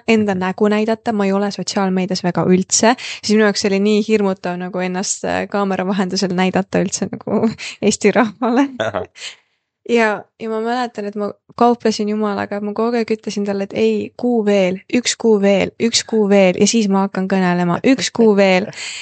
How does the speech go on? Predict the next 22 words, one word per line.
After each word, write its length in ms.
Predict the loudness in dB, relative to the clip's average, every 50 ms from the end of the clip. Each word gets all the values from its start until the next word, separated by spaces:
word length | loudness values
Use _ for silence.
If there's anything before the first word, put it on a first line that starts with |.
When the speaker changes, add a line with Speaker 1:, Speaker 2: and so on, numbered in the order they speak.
| -16 -18 -20 _ _ _ _ _ -6
Speaker 1:
Ja 60 | -4
siis 200 | -4 -2 -2 0 0
ma 60 | 2
mäletan, 400 | 2 2 4 2 2 0 -2 -4
et 80 | -4 -4
kui 120 | -4 -2 0
ma 140 | 0 0 -2 -2
jälle 260 | -2 -2 0 0 0 0
palvetasin, 640 | 2 2 2 0 -2 -2 -6 -8 -6 -4 -6 -6
et 80 | -2 0
palun 240 | 2 4 4 4 4
Jumal, 220 | 2 2 0 0 0
anna 220 | 2 2 4 4
mulle 180 | 4 2 0 0
üks 280 | 0 -2 -2 -2 -2 -6
kuu 220 | -2 0 2 2 4
veel, 220 | 4 2 2 2 2
ma 80 | 4
ei 80 | 4 6
ole 220 | 6 6 6 4 4
veel 220 | 2 0 0 0
valmis, 460 | 0 -2 -2 -2 -2 -4 -4 -6 -6